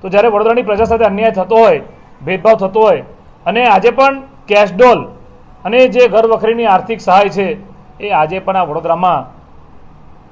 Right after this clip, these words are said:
પચાસ ટકા કરતાં વધારે એરિયામાં બાકી છે. તો આપના માધ્યમથી જે પૂર પીડિત આપણા વડોદરા શહેરના લોકો છે, એમને પણ કહેવા માંગુ છું કે આવો અને જોડાઓ.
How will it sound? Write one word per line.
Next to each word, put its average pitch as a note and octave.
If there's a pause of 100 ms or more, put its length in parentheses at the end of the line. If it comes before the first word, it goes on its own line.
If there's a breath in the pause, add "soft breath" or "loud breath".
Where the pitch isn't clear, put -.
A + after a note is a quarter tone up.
પચાસ A#3+
ટકા G#3+
કરતાં G3
વધારે F3
એરિયામાં E3+
બાકી C#3
છે. - (1000)
તો F#3
આપના F#3
માધ્યમથી G#3 (440)
જે G#3
પૂર A3
પીડિત A3+
આપણા A3
વડોદરા A3
શહેરના G#3+
લોકો G#3
છે, G#3+
એમને A3
પણ A#3
કહેવા G#3+
માંગુ G3
છું F3
કે G#3
આવો A3+
અને B3
જોડાઓ. G3